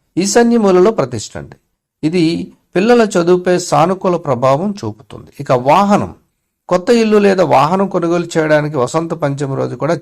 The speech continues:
చాలా పవిత్రమైనదిగా పరిగణించబడుతుంది. ఈ రోజున తీసుకున్న విషయాలు, నిర్ణయాలు చాలా కాలం పాటు ఉంటాయి.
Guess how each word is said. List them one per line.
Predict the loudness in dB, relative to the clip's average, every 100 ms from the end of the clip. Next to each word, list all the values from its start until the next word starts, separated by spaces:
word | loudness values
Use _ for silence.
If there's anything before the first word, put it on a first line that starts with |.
| -2
చాలా | -2
పవిత్రమైనదిగా | -2 -4 -6 -8 -8 -6 -6 -2 2 2 2 -4 _ _
పరిగణించబడుతుంది. | 0 2 0 -4 -6 -8 -10 -12 -6
ఈ | 0
రోజున | 2 2 0
తీసుకున్న | -2 -4 -6 -6 -4
విషయాలు, | -4 -8 -2 2 2 2 -2 -10 _ -6
నిర్ణయాలు | -4 -2 0 0 0 0
చాలా | 0 2
కాలం | 2 0 0 -2
పాటు | -4 -6
ఉంటాయి. | -12 -14 -20